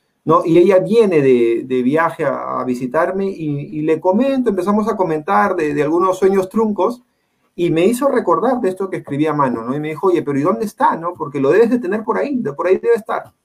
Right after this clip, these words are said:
Y empezamos a buscarlo junto con ella y lo encontramos, encontramos el escrito a mano y decidimos terminar la obra, ¿no?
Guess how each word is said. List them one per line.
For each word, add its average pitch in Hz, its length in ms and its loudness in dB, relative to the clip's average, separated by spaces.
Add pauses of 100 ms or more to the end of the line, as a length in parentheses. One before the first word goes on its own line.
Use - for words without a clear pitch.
(520)
Y 190 120 4
empezamos 202 420 4
a - 40 6
buscarlo 226 380 0
junto 226 260 -4
con 196 180 -4
ella 208 140 0
y 202 40 -4
lo 196 80 -4
encontramos, 170 680 -6
encontramos 143 460 -8
el 131 100 -2
escrito 151 380 -4
a 151 40 -2
mano 156 480 -4 (840)
y 160 100 0
decidimos 139 540 0
terminar 127 400 -2
la 120 120 0
obra, 127 320 -2
¿no? - 200 -18